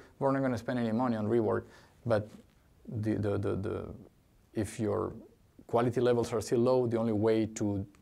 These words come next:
produce more at the end without rework is just to make more, thus overproduction. And of course, the underlying problem of low quality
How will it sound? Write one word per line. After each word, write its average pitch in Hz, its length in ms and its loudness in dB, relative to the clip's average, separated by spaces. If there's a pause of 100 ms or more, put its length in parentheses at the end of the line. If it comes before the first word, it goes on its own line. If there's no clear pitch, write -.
(120)
produce 110 360 0
more 117 220 2
at 104 80 0
the 104 100 0
end 107 200 -2
without 104 260 -2
rework 101 400 0
is 95 140 -6
just - 240 -8
to 98 140 -4 (280)
make 113 260 -2
more, 92 260 -4 (420)
thus 101 360 -2 (280)
overproduction. 82 640 -6
And 104 120 -4
of 98 100 -6
course, 117 220 2 (300)
the 117 100 2
underlying 117 440 2
problem 113 440 2
of 104 160 -4
low 104 120 0
quality 98 440 -2